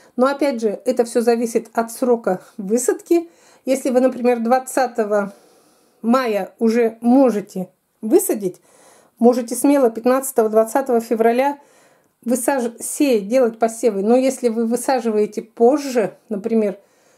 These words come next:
в конце мая, тридцатого или первого июня, тогда в начале марта. Все вот этот я тоже посеяла сюда же, хотя он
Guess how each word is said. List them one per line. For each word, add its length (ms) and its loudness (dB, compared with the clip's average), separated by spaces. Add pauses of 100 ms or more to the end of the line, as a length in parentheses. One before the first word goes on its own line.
(140)
в 60 -20
конце 520 0
мая, 300 0
тридцатого 720 -2
или 180 -2
первого 400 -2
июня, 420 0 (320)
тогда 580 0
в 40 -2
начале 440 0
марта. 480 -2 (1600)
Все 260 0
вот 180 4 (220)
этот 400 0 (400)
я 180 2
тоже 280 2
посеяла 760 0 (300)
сюда 420 -2
же, 200 -6 (480)
хотя 380 0
он 260 2